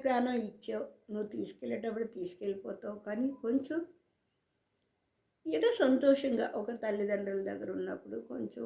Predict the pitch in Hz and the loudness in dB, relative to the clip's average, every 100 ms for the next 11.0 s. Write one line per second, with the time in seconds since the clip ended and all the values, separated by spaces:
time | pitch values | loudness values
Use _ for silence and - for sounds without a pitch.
0 | 202 - 233 220 220 220 226 220 226 - | -6 -4 -2 0 0 0 0 0 -4 -8
1 | 226 247 240 226 233 226 220 233 233 220 | -8 -6 -4 -2 0 0 -4 -2 0 0
2 | 214 220 220 214 233 208 233 202 208 202 | -2 -4 -6 -8 -8 -8 -8 -6 -4 -2
3 | 208 208 214 - 208 208 202 220 208 - | -2 -4 -6 -6 -6 -6 -6 -10 -12 -12
4 | 214 214 208 208 214 208 - _ _ _ | -10 -6 -6 -6 -6 -8 -12 _ _ _
5 | _ _ _ _ _ - - 202 202 208 | _ _ _ _ _ -10 -6 -2 -2 0
6 | 208 - 202 190 196 - 196 185 185 190 | -2 -2 -6 -6 -8 -8 -8 -6 -4 -6
7 | 185 185 202 214 - 196 214 208 170 160 | -6 -8 -8 -12 -14 -6 -2 0 0 2
8 | 175 180 233 254 262 247 247 247 247 254 | 2 4 6 8 8 6 4 2 2 2
9 | 247 240 226 202 - _ _ _ _ 214 | 2 2 0 -2 -14 _ _ _ _ 4
10 | 214 202 196 196 196 196 196 196 190 196 | 8 8 10 8 6 4 4 2 2 2